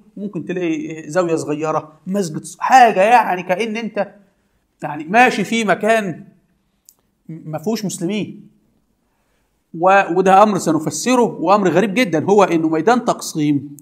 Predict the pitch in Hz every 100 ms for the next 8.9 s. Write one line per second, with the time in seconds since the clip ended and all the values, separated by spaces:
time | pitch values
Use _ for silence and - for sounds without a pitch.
0 | - 147 139 147 220 180 151 151 196 156
1 | 151 170 170 - - _ - 196 254 -
2 | 202 196 160 170 196 165 - 208 - 185
3 | 240 202 220 208 196 165 160 196 - 135
4 | 156 170 180 156 147 214 196 151 - 214
5 | 220 - - _ _ 165 180 185 156 202
6 | 165 160 170 - - - 165 220 233 208
7 | - 233 214 - 175 202 226 202 170 214
8 | 185 - - 175 156 156 185 -